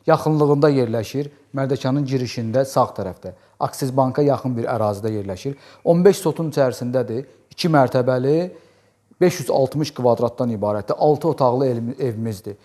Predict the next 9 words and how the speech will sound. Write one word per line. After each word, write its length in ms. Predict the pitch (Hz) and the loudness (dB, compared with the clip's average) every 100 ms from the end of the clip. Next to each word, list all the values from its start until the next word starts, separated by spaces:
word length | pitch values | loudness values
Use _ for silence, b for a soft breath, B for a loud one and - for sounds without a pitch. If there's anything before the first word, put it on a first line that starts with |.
| b - | b 2
Evimizin 400 | 165 160 165 185 | 2 2 0 0
içərisində 600 | 180 151 - 143 151 180 B B B B _ | 2 2 0 0 2 2 B B B B _
demək 240 | 156 175 165 | 0 4 6
olar 260 | 156 143 | 6 6
ki, 160 | - 151 - _ _ | 2 -6 -6 _ _
o 140 | 160 165 | -4 2
qədər 160 | 165 | 2
böyük 320 | 135 151 160 | 4 4 4
bir, 180 | 135 139 | 2 -2